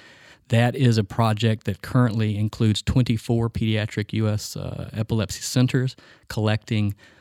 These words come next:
uh, a number of data points on all children referred for epilepsy surgery. And that's just, that's just one example of the power of what we can do. You know, why is that important?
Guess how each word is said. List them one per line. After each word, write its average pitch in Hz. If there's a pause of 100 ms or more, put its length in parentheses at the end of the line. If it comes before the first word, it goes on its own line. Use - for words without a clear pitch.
(200)
uh, -
a 120
number 120
of 104
data 107
points -
on 101
all 120
children 104
referred 101
for 104
epilepsy 104
surgery. 98
And 104
that's 113
just, 143
that's 127
just 107
one 120
example 110
of 95
the -
power 107
of 95
what 101
we 107
can 98
do. 107
You 95
know, 107
why 107
is 123
that 117
important? 120